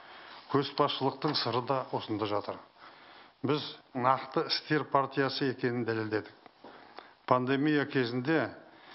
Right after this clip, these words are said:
менің бастамаммен құрылған Біргеміз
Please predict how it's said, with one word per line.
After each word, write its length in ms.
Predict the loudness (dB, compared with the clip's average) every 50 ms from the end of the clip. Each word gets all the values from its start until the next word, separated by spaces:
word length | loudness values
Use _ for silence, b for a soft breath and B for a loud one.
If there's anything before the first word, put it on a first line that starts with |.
| b b -2
менің 300 | 0 2 2 2 2 2
бастамаммен 600 | 2 0 0 0 0 0 0 0 0 0 -2 -2 -2 -2
құрылған 480 | -2 -2 0 0 0 0 0 0 -2 -2
Біргеміз 540 | -2 -2 -2 0 0 0 0 0 -2 -4 -4